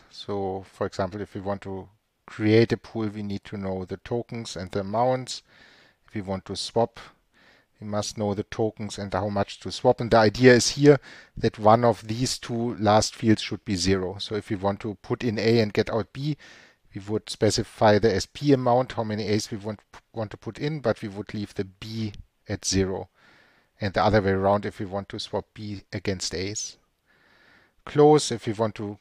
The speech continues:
close a pool, we just have to specify which pool. So we give the two tokens that are in there. Remove, we have to specify the pool and how much liquidity we want to burn.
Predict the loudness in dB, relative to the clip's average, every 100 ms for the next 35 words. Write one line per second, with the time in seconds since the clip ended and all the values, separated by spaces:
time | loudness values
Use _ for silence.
0 | -10 -6 -6 -8 -14 -6 -4 -4 -8 -2
1 | -2 0 -4 -4 -10 -10 -8 -8 -8 -4
2 | 0 2 0 _ _ _ _ _ -6 -6
3 | -6 -4 0 0 -2 -16 -10 -8 -6 -8
4 | -10 -14 -14 -12 -12 -10 -8 -8 -10 -10
5 | -10 -6 -2 0 -2 -2 0 0 -2 -10
6 | _ _ _ _ _ _ -20 _ -10 -8
7 | -4 -2 -2 -6 -18 -6 -6 -6 -10 -2
8 | 0 0 0 2 2 -2 -12 -8 -4 -4
9 | -6 _ _ _ _ _ -4 2 2 0
10 | -8 -4 -2 -2 -4 -6 -16 -12 -4 2
11 | 4 2 0 -4 -2 -4 -4 -4 0 2
12 | 0